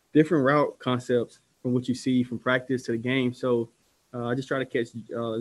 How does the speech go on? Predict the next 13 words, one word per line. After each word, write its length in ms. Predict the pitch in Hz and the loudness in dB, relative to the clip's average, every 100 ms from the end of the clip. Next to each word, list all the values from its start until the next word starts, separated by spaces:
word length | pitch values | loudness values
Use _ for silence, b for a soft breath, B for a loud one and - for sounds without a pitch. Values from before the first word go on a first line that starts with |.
| 123 | -2
catch 240 | 147 127 | -4 -2
jumps 240 | 131 127 135 | -4 -4 -4
on 80 | 127 | -4
receivers, 720 | 123 131 123 123 120 120 - _ - | -2 0 0 0 -2 -4 -8 _ -14
uh, 120 | 120 | -10
look 280 | 113 120 123 | -6 -6 -4
at 260 | 123 120 107 | -2 -2 -2
releases, 640 | 107 123 123 127 123 120 | -6 -4 -4 -2 -4 -4
look 140 | 123 123 | -6 -4
at 160 | 120 | -4
different 340 | 127 127 120 - | -4 -6 -8 -6
things 280 | 123 120 | -6 -4
of 100 | 113 | -6